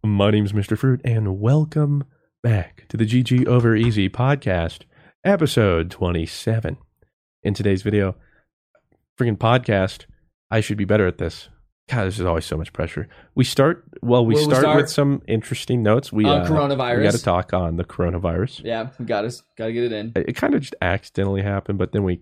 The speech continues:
Speaker 2: But I mean, we
Speaker 1: talked
Speaker 2: plan
Speaker 1: about
Speaker 2: on
Speaker 1: it.
Speaker 2: talking about it a little bit already.
Speaker 1: And then, uh, a great ad read,
Speaker 2: Yeah.
Speaker 1: as always.
Speaker 2: Uh, talk
Speaker 1: Um,
Speaker 2: about Pokemon.
Speaker 1: well,
Speaker 2: That's
Speaker 1: we
Speaker 2: it.
Speaker 1: also talked about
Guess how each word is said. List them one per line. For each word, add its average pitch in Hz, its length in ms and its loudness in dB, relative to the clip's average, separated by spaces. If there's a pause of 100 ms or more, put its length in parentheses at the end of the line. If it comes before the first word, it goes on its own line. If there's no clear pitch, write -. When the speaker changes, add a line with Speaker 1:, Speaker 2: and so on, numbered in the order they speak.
Speaker 2:
But 165 80 -2
I - 20 2
mean, 185 60 0
we 196 60 -4 (100)
Speaker 1:
talked 160 80 -4
Speaker 2:
plan 190 140 2
Speaker 1:
about 185 100 2
Speaker 2:
on 143 60 0
Speaker 1:
it. - 40 -8
Speaker 2:
talking 123 220 -2
about 107 200 -4
it 78 60 -6
a 80 40 -10
little 92 220 -8
bit 76 140 -8
already. 78 320 -10 (120)
Speaker 1:
And 110 100 0
then, 101 160 2
uh, 92 320 2
a - 20 -4
great 113 300 2
ad 92 240 -2
read, 95 180 -2 (120)
Speaker 2:
Yeah. 90 120 0
Speaker 1:
as 87 100 0
always. 85 320 -2 (680)
Speaker 2:
Uh, 90 280 0
talk 85 120 0
Speaker 1:
Um, 135 60 2
Speaker 2:
about 139 140 -2
Pokemon. 143 640 -2 (1000)
Speaker 1:
well, 120 160 6
Speaker 2:
That's 117 120 4
Speaker 1:
we 120 80 6
Speaker 2:
it. 117 40 6
Speaker 1:
also 123 240 2
talked 123 320 0
about 113 320 0